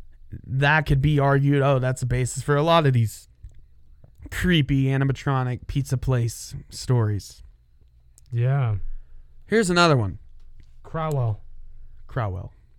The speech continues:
Speaker 1: Yeah.
Speaker 2: I think that's how you would pronounce
Speaker 1: Crowell.
Speaker 2: Sylvia Crowell.
Speaker 1: So here's another one.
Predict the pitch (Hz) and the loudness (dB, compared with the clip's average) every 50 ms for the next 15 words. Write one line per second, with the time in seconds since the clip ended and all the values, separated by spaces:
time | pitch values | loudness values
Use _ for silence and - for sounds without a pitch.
0 | _ - - 117 - 156 131 123 - 143 139 131 135 120 - 120 120 113 110 110 | _ -16 -14 -12 -8 -6 -6 -4 -4 -4 -4 -2 -4 -4 -2 -2 0 0 0 0
1 | 107 - 107 107 104 98 104 - 131 113 98 95 98 101 104 - 117 110 101 98 | 0 0 0 0 -2 -2 -4 -2 0 0 0 0 -2 -4 -6 -8 -8 -8 -8 -8
2 | 95 95 95 - - - - - - - - - - - - - - - - - | -8 -10 -10 -12 -16 -18 -20 -20 -20 -20 -20 -20 -20 -20 -20 -20 -20 -20 -18 -10
3 | - 170 180 190 190 180 156 151 147 131 120 113 104 98 87 - | -4 -2 2 2 2 2 2 2 2 2 2 0 -2 -4 -6 -8